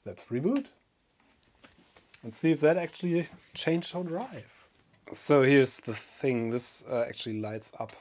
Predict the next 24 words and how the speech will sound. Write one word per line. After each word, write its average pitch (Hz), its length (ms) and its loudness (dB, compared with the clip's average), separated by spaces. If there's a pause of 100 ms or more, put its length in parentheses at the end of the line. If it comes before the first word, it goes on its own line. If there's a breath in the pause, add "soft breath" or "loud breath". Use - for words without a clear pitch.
(380 loud breath)
permanently, 110 640 -12
which 107 180 -16
isn't - 260 -20
nice, 107 600 -16
but 110 520 -12 (1080 soft breath)
other 139 220 -4
than 107 200 -8
that, 110 280 -8
this 113 140 -14
seems - 600 -12
to 117 400 -10 (200)
work, 113 600 -10
actually. 135 560 -14 (1040 loud breath)
Hmm, 151 260 6 (720 soft breath)
it 143 120 -8
does 139 300 2
work, 123 340 0
so 123 280 -6
my 113 180 -4
hard 117 280 -6
disk - 260 -12
just 127 300 -12
shows 131 380 -10
up. 147 280 -10